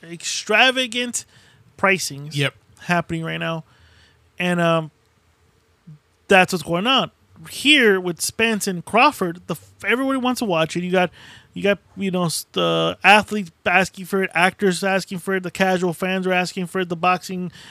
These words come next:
Speaker 1: the boxing community is asking for it. But it's not as big enough to where people should pay ninety dollars.
Speaker 2: Yeah.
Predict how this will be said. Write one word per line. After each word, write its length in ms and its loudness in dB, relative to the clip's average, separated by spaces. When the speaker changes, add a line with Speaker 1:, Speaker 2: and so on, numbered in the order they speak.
Speaker 1:
the 200 2
boxing 360 4
community 320 -2
is 80 -2
asking 320 -2
for 140 -2
it. 80 -4
But 160 8
it's 200 2
not 280 4
as 160 -2
big 500 4
enough 360 0
to 120 -6
where 140 0
people 240 -6
should 200 -8
pay 200 -6
ninety 280 -6
dollars. 520 -12
Speaker 2:
Yeah. 280 -6